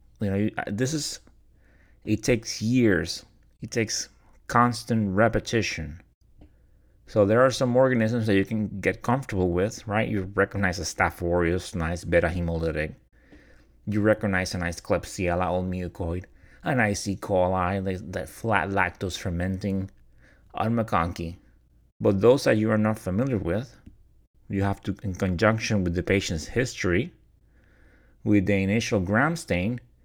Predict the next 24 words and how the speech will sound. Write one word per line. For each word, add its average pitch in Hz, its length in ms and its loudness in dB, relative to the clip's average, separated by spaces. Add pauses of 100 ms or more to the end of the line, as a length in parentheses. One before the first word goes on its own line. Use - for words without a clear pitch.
(400)
you 107 180 -2
have 110 180 0
to 135 100 0
do 107 220 6
a 120 40 4
gram 131 320 2
stain 87 360 -2
to 92 80 -6
make 95 200 -4
sure 107 540 -2 (800)
that 101 280 0
you 104 120 2
know 95 240 0
what 95 220 0
you 90 160 -2
are, 101 260 2 (1300)
to 113 100 2
know 110 120 4
in 113 140 4
which 110 300 2
direction 113 540 0
you 98 120 0
are 107 120 4
going. 107 520 -2